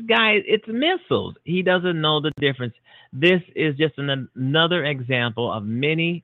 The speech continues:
examples that Donald Trump has been on the world stage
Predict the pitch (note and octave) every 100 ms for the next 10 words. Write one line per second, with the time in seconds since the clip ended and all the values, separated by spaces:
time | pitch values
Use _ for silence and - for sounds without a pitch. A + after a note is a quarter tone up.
0 | - C3+ B2 A#2+ A2 A2+ A#2 A2+ G#2 -
1 | C3 D3 D#3 - B2 A#2+ G#2+ G2+ C#3 D3
2 | B2+ A2+ G#2 G#2 A#2+ D3 E3 - B2+ A2
3 | G#2